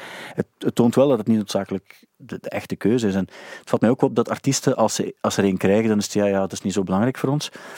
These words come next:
Maar als ze niet genomineerd worden, zijn ze wel boos. Dan hebben ze wel zo het gevoel van, oeh, maar ik word hier over het oog gezien, o-, over het hoofd gezien. En dan, eh, The Weeknd tweette dan, "The Grammys remain corrupt. You owe me, my fans and the industry,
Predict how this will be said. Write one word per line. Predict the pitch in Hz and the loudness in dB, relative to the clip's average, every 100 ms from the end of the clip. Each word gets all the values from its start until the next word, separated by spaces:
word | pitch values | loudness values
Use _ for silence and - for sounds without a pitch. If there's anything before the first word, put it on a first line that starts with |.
| - | -2
Maar | 98 | 2
als | 101 | 2
ze | - 95 | 2 0
niet | 92 123 - | 2 2 2
genomineerd | 151 139 135 147 | 2 4 4 2
worden, | 139 131 | 2 2
zijn | 107 98 | 2 2
ze | 95 | 2
wel | 101 92 | 2 0
boos. | 98 117 139 - | 0 0 0 -8
Dan | - 98 | -2 0
hebben | 98 98 | 2 2
ze | |
wel | 98 | 2
zo | 113 | 0
het | 113 | -2
gevoel | 113 | -2
van, | 107 110 | 0 2
oeh, | 117 | 2
maar | 107 90 - | 2 0 -8
ik | - | -6
word | 101 | -4
hier | 104 | 0
over | 98 92 | 0 -2
het | - - | -6 -4
oog | 131 135 | -2 -2
gezien, | - 107 110 - | 0 2 2 0
o-, | 104 | -2
over | - 107 104 | -4 -6 -4
het | - | 2
hoofd | 143 143 | 2 2
gezien. | 147 147 156 - - - - | 2 2 0 -6 -14 -14 0
En | 110 | 4
dan, | 107 107 | 4 4
eh, | 107 | 2
The | 107 107 | 0 2
Weeknd | 104 123 120 117 | 2 2 0 -2
tweette | - 117 127 | 0 2 2
dan, | 117 113 - - - | 2 2 0 -10 -2
"The | 110 | 2
Grammys | 107 120 139 135 - | 4 4 4 2 2
remain | 113 113 117 104 | 4 6 4 2
corrupt. | 101 104 143 - - - - | 4 4 2 -2 -14 -14 -16
You | - 110 - | 0 2 4
owe | 131 147 | 4 4
me, | 156 151 156 - | 6 4 2 -2
my | 107 113 104 | 0 2 2
fans | - 131 143 - - | 0 0 0 -2 0
and | 110 | 2
the | 107 | 4
industry, | 135 123 131 - 131 135 | 2 2 2 2 2 2